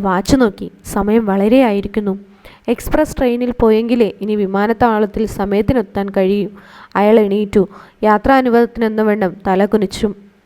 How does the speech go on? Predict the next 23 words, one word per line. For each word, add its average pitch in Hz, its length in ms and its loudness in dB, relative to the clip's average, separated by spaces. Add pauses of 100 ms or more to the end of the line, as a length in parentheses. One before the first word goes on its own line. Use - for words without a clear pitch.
(500)
"മാഡം." 202 340 2 (680)
മിസ്സിസ് 247 380 2
തലത്ത് 214 300 0 (180)
പൊട്ടിച്ചിതറിക്കൊണ്ട് 208 960 -2 (240)
വീണ്ടും 202 380 -2
അയാളെ 190 300 0 (100)
കെട്ടിപ്പിടിച്ചു. 190 640 -2 (560)
"മാഡം 220 380 2
തലത്ത് 220 340 2
മരിച്ചുപോയി 208 580 2
മോനെ." 196 260 0 (540)
ഡോക്ടർ 247 380 4
തലത്തിനൊപ്പം 233 600 0 (200)
അവരും 214 340 4
പോയി. 202 180 2 (360)
"ഇത് 214 100 2 (100)
അമ്മയാണ്, 202 520 0 (600)
താഴത്ത് 208 460 2 (180)
കുഞ്ഞുകുട്ടി 220 600 0
അമ്മ. 190 140 -4 (600)
അങ്ങനെ 262 400 0
പറഞ്ഞാലേ 220 500 2 (220)
ഈ 220 40 0